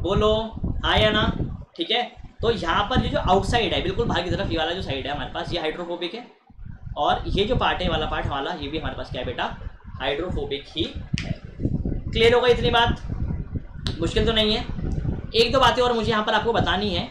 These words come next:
ठीक है, कि यहाँ पर इसी जगह पर हमारे पास कुछ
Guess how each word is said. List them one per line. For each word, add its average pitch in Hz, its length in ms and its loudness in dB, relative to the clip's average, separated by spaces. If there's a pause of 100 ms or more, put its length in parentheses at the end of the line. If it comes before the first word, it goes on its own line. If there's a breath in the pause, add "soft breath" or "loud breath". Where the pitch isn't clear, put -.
(480)
ठीक 160 120 -4
है, 226 120 4 (460)
कि 226 80 4
यहाँ 233 480 4 (100)
पर 190 280 4 (320)
इसी 254 200 -2
जगह 202 260 4 (100)
पर 165 260 2 (720)
हमारे 190 280 4
पास 226 460 2 (880)
कुछ 262 360 2